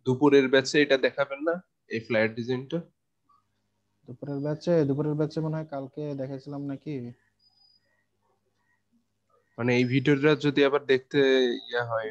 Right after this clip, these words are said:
Speaker 1: দেখার প্রয়োজন হয়, তাহলে কি দুপুরের ব্যাচে পাবো? গতকালকের দুপুরের ব্যাচে?
Speaker 2: দুপুরের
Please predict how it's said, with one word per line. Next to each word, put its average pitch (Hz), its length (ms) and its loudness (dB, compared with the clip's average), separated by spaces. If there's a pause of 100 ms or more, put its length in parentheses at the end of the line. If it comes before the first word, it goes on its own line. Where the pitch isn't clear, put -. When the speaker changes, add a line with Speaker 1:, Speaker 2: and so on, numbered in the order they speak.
(120)
Speaker 1:
দেখার 113 260 -6
প্রয়োজন 123 300 -8
হয়, 127 140 -10
তাহলে 120 240 -14
কি 120 80 -10 (300)
দুপুরের 127 340 -2
ব্যাচে 131 260 0
পাবো? 135 160 4 (120)
গতকালকের 107 520 -6 (160)
দুপুরের 113 320 -16
ব্যাচে? 113 200 -20 (760)
Speaker 2:
দুপুরের 139 380 -10